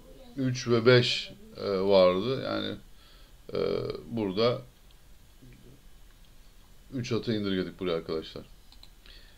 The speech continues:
Bir, dört ve sekiz şeklinde. Son ayak, burada bankomuz var zaten. Ee, iki numaralı Kalisko, Delfin Santiago ile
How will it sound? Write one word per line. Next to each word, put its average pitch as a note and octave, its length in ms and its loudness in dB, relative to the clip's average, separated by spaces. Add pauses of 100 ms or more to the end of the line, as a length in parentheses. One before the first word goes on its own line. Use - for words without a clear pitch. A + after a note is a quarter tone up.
(140)
Bir, A2+ 200 0
dört G#2+ 260 -4
ve G2+ 60 -4
sekiz - 340 -6
şeklinde. F2 480 -10
Son E3 420 -4 (140)
ayak, A#2+ 440 0 (560)
burada A#2+ 300 -4
bankomuz G2+ 520 -2
var E2+ 140 -2
zaten. E2+ 500 -6 (800)
Ee, F#2 160 -4
iki A#2 260 -6
numaralı A2 320 0
Kalisko, A#2+ 640 0 (400)
Delfin A2 320 0
Santiago G2 720 -2
ile G#2 200 -4